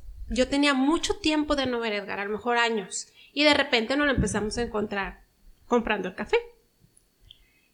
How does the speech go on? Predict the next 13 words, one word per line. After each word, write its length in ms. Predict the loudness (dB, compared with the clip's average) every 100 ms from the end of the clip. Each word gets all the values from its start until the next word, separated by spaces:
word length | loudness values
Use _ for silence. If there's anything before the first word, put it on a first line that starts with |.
| _ _ _
Hasta 260 | -4 0 0
que 80 | 0
le 60 |
dijimos, 220 | 0 0 2
"Bueno, 140 | 2 0
está 220 | -2 0
bien, 160 | 2 0
pues 120 | 0
vamos 220 | 0 0 -4
a 20 |
escuchar 460 | -4 -6 -4 -4
la 160 | -4 -6
plática." 480 | -6 -6 -8 -8